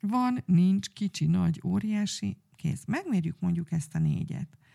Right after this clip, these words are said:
És akkor, ö, tudomásul vesszük, hogy ez van, kiválasztjuk, vagy nem választjuk ki, és, ö, ezzel lezáródott a dolog. De ha már ott van nekünk ez a sok fantasztikus ember belül,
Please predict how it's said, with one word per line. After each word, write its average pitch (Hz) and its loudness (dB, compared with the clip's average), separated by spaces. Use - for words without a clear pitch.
És 180 -2
akkor, 180 -4
ö, 185 0
tudomásul 165 2
vesszük, 208 -8
hogy 160 0
ez 156 0
van, 208 -2
kiválasztjuk, 180 -2
vagy 147 -2
nem 165 0
választjuk 269 -8
ki, 311 -14
és, 190 -2
ö, 190 0
ezzel 180 2
lezáródott 165 0
a 160 -10
dolog. 156 -2
De 240 -2
ha 254 -4
már 254 -6
ott 359 -6
van 165 2
nekünk 160 2
ez 160 0
a 170 -2
sok - -6
fantasztikus 160 -4
ember - -4
belül, 160 2